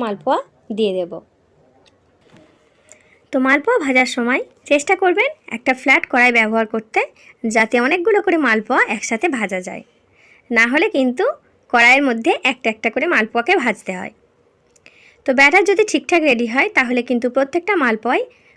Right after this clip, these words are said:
খুব সুন্দরভাবে বানানো যাবে। তো প্রথমে যে দুটো দিয়েছিলাম সেই মালপোয়া দুটো কিন্তু ভাজাটা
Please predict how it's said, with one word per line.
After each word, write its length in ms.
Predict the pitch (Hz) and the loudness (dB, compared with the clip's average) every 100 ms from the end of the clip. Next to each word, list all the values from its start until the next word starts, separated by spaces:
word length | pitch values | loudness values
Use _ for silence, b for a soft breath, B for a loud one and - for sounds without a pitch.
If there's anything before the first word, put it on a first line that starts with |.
| _ | _
খুব 120 | 262 247 | -4 -2
সুন্দরভাবে 520 | 254 254 302 262 220 233 214 | -2 0 0 -2 -2 -2 0
বানানো 300 | 214 208 208 | 0 0 0
যাবে। 180 | 214 262 539 - _ _ _ _ _ _ _ _ _ _ _ _ _ _ _ _ _ _ _ _ _ _ _ _ b _ | 0 -2 -4 -6 _ _ _ _ _ _ _ _ _ _ _ _ _ _ _ _ _ _ _ _ _ _ _ _ b _
তো 60 | - 254 | -8 -2
প্রথমে 260 | 294 381 381 | 0 0 2
যে 40 | 277 | 2
দুটো 140 | 254 285 262 | 0 -2 0
দিয়েছিলাম 400 | 226 - 262 381 - _ _ - | 0 0 0 0 -4 _ _ -2
সেই 160 | 320 294 | 0 2
মালপোয়া 260 | 247 233 226 | 2 2 0
দুটো 140 | 233 226 | -2 -2
কিন্তু 220 | 247 247 571 - _ _ b b b 240 | -2 -2 -6 -8 _ _ b b b -6
ভাজাটা 380 | 226 208 208 | -4 -2 0